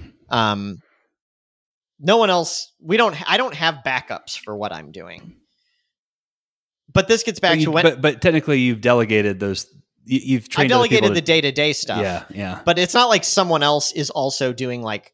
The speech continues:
Speaker 1: product vision thinking
Speaker 2: Yeah.
Speaker 1: without me, you know?
Speaker 2: Yeah, you're, yeah, exactly. But wouldn't it be nice, like, if there was, uh, so,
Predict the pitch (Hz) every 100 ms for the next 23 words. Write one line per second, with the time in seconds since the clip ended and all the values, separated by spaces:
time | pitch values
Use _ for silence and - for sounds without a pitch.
0 | _ - 123 131 123 - 117 117 110 110
1 | 107 104 104 - _ - 131 104 113 95
2 | 92 117 98 78 73 76 117 120 107 101
3 | 123 _ - 156 135 135 143 131 120 104
4 | 90 87 92 - 73 - _ _ _ _
5 | - 180 170 220 180 156 156 180 - 135
6 | 113 - _ _ - 127 113 - _ _
7 | _ _ _ _ _ _ 131 123 - -
8 | _ - 120 107 143